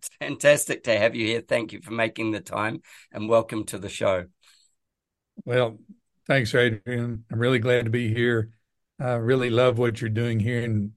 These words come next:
Speaker 2: honored to be a part of it. So.
Speaker 1: Man, it is all my pleasure. And thank you, Michael, for, uh, hooking us up for this.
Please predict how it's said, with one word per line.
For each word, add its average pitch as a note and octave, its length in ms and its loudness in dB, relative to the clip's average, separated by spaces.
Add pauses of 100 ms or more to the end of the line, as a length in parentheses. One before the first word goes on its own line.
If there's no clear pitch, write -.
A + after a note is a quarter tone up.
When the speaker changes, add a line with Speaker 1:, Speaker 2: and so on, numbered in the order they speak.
(120)
Speaker 2:
honored A#2+ 260 2
to G#2+ 40 0
be A#2 100 0
a G2 80 -2
part G2+ 260 -4
of F#2+ 160 -6
it. A2 80 -18 (180)
So. - 220 -14
Speaker 1:
Man, F#2 400 -2 (180)
it G#2+ 180 0
is G2+ 200 -4 (160)
all A#2 220 4
my G2+ 240 4
pleasure. E2+ 540 0
And A#2 400 4
thank B2+ 360 0
you, G#2+ 100 2
Michael, G2 580 0
for, F2 420 0
uh, E2 500 0
hooking F#2+ 360 -6
us E2+ 180 -6
up F#2+ 220 -2
for F#2+ 140 -4
this. E2+ 320 0